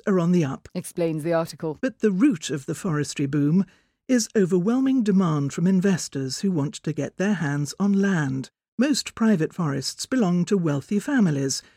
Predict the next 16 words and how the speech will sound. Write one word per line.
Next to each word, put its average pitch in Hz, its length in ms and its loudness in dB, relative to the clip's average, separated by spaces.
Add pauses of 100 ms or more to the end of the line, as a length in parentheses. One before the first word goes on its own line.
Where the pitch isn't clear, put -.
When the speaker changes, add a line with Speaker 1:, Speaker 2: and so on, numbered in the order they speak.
(220)
Speaker 1:
who 311 80 2
want 214 260 0
safe - 460 -4
places 175 560 -4
to - 140 -4
store 147 360 0
their 131 200 -4
capital, 160 640 -4 (520)
and 339 140 -4
who, 247 320 2
especially 202 560 -2
since - 280 -6
the 143 120 -6
financial 175 420 -2
crisis, 240 560 -2 (300)
prize 185 460 0